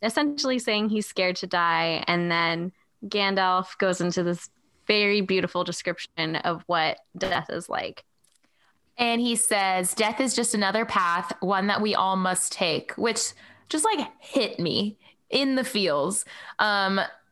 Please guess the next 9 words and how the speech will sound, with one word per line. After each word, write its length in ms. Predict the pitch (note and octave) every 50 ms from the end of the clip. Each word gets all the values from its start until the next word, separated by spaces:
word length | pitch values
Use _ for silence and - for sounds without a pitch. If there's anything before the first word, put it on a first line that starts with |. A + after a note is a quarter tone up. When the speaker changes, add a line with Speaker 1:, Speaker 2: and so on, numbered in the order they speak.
| _ _ _ _ _
Speaker 2:
this 180 | A3+ C#4 C#4 -
scene 220 | - B3+ C4+ C#4+
is 100 | D#4+ C#4+
actually 280 | C#4 C4 - - A#3 G#3
called 280 | - G#3+ G3 G3+ F#3 -
A 60 | G3
Far 480 | - - - G#3+ G3 G3 G#3 G#3+ A3+
Green 460 | A3 F#3 F#3 F#3+ G#3 G#3 G3+ G#3 G3+ G3
Country. 720 | - - G3+ G3 G#3+ - - - C4 C4 C#4 D4 D4+